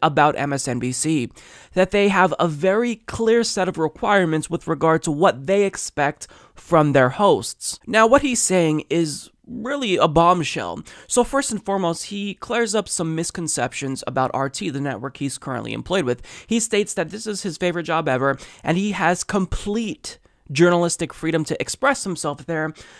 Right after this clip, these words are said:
Whereas with M S N B C, that wasn't necessarily the case. In fact, the president of M S N B C, Phil Griffin, often tried to control the content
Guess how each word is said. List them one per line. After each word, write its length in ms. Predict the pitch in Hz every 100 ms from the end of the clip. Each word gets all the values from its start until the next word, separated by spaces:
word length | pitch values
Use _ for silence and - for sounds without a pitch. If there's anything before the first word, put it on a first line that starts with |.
| - - _ _ -
Whereas 420 | 175 247 233 226
with 240 | 180 214 -
M 140 | 226
S 140 | 202 214
N 100 | 180
B 100 | 165
C, 460 | - 220 190 165 - _
that 240 | 156 196 175
wasn't 360 | 220 226 185
necessarily 760 | 165 185 - 165 175 160 151 147
the 140 | 131
case. 340 | - 214 190
In 100 | 180
fact, 640 | 151 - 240 196 165 - - - _ -
the 160 | 175 180
president 680 | - 226 262 226 165 151 -
of 160 | 151
M 180 | - 147
S 120 | 143
N 80 | 139
B 80 | 147
C, 180 | 143 151
Phil 200 | - 240
Griffin, 560 | 180 233 170 156 160 - - - _ _ _ _ -
often 320 | 285 - 294
tried 320 | - 196 196
to 160 | - -
control 720 | 214 - - 233 240 220 180
the 140 | 160
content 760 | 160 - 185 175 - 131 147